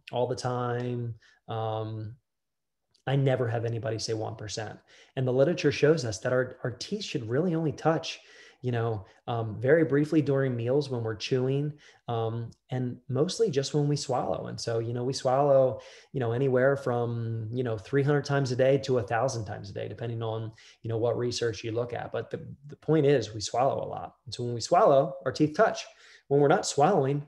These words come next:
why are our teeth touching? If our teeth are touching, that's a, that's a myofunctional disorder. That's a myo-, that's a, that's a problem that needs to be sent to a myofunctional therapist. We shouldn't be touching our teeth during the day. Normal rest posture, and this is what my myofunctional therapist does every single day.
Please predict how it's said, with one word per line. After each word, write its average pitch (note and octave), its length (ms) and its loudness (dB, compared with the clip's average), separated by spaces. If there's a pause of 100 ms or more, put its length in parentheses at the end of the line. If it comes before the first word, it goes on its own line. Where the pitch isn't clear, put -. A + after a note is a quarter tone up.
(120)
why C#3 200 4
are E3+ 100 6
our E3 100 6
teeth F#3+ 260 -2
touching? - 400 -12 (520)
If B2 140 -2
our B2+ 100 2
teeth G3 220 0
are C3 80 2
touching, D3 360 0
that's B2+ 200 -2
a, A#2+ 180 -2
that's D#3+ 200 -2
a D#3 40 0
myofunctional B2 800 -4
disorder. - 380 -8
That's - 180 -6
a C3+ 40 -4
myo-, B2+ 360 -2 (340)
that's C#3+ 180 0
a, - 40 -2
that's D3+ 160 -2
a E3+ 60 0
problem C3+ 500 4
that A#2 180 0
needs B2+ 180 -4
to A2+ 40 -8
be A#2+ 80 -4
sent - 240 -2
to B2+ 120 -4
a A#2+ 40 -4
myofunctional A#2 640 -4
therapist. - 460 -2
We A#2 40 -10
shouldn't E3+ 220 -4
be D3+ 80 0
touching D#3 380 -2
our A2 80 -6
teeth D#3+ 260 -2
during A#2 160 -8
the A2+ 80 -10
day. A#2 300 -12 (280)
Normal E3 520 4
rest D3+ 340 4
posture, G#2+ 480 -8
and G#2 80 -8
this A#2+ 160 -6
is C#3+ 100 -6
what D3+ 140 4
my C#3+ 100 2
myofunctional C#3 640 0
therapist C3+ 480 0
does A#2 280 -4 (340)
every C3 420 0
single A#2+ 400 -2
day. B2 340 0